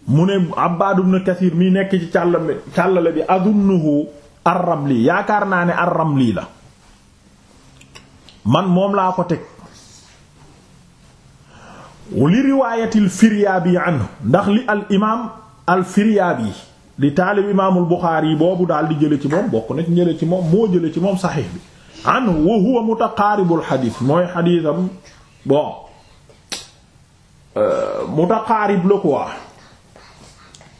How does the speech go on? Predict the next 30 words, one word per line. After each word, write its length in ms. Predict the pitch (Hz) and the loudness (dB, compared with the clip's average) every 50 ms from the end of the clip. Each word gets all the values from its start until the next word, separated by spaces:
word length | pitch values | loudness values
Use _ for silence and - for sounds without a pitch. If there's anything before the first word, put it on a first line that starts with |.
| - - - | -20 -12 -4
Mooy 280 | 123 139 160 190 233 247 - 202 | 0 2 2 2 0 -2 -2 -2
il 180 | 202 202 202 | 0 0 2
n'est 140 | 202 214 208 | 2 0 0
pas, 540 | - - - 208 214 220 233 240 240 226 - 147 143 147 | -2 -2 -2 0 0 2 0 0 -2 -2 -4 -6 0 2
bokkul 400 | 170 202 208 208 - 208 202 190 | 2 2 2 0 -2 -2 -2 0
ci 80 | 185 180 | 0 0
ñi 120 | 190 202 | 2 2
nga 120 | 220 233 - | 2 0 0
xam 240 | - 202 190 185 | 0 0 0 2
ne 80 | 180 202 - - - - - | 0 0 -2 -4 -8 -8 -4
ci 160 | - 180 180 - | -2 -2 0 0
as-siqaatul 720 | 196 190 190 - - 185 180 - 208 220 220 - 196 180 - | 0 0 0 -2 -2 -4 -2 -2 -2 -2 -2 -2 -2 -2 0
asbaat, 480 | 175 175 - 139 135 185 226 214 - - - - - - - | -2 -2 -2 -2 0 0 0 -2 -4 -8 -12 -16 -18 -10 -4
waaye 380 | - 160 208 247 277 277 247 233 | 0 0 0 2 2 0 2 2
mooy 240 | 226 240 247 240 226 | 2 2 2 0 0
dafa 180 | 226 - 240 | 0 -2 -2
nekk 240 | 240 240 233 233 - - | 0 0 0 0 0 0
ab 180 | 220 185 165 | 0 0 2
ju-, 160 | 175 247 - - - - | 0 0 -2 -2 -6 -8
xaw 320 | - - 220 254 262 240 | -4 -2 -2 -2 0 0
na 280 | 254 240 233 233 233 226 220 214 214 202 202 196 185 | -2 -2 0 0 0 0 2 2 2 2 2 2 2
diggu 300 | 180 214 226 - 262 226 | 2 2 2 2 2 2
dóomu 380 | 247 262 240 233 233 233 220 | 2 2 2 2 0 0 -2
quoi, 320 | - 220 208 190 165 160 170 | 0 0 0 2 0 0 -2
mais 180 | 180 190 220 226 | -2 0 0 0
daal 200 | 226 190 190 214 - - - - - - - - - - - - - - - - - - | 0 0 0 -2 -4 -6 -8 -10 -10 -10 -14 -20 -20 -20 -20 -20 -20 -20 -20 -20 -6 -2
xadiisam 520 | - 214 233 285 302 302 269 277 277 262 226 | 0 0 2 2 2 2 0 0 0 0 0
daal 240 | 220 220 220 233 | 0 0 0 0
mooy, 760 | 220 202 202 208 208 208 208 202 196 185 185 180 175 170 165 156 | 2 2 2 2 2 2 0 0 2 2 2 2 2 2 2 2
euh, 1200 | 147 - 131 117 - 185 185 - 180 87 85 82 80 - - - - - 82 82 82 80 - - | 2 2 2 0 0 0 0 0 0 0 0 -2 -2 -4 -6 -6 -8 -8 -8 -8 -8 -8 -8 -8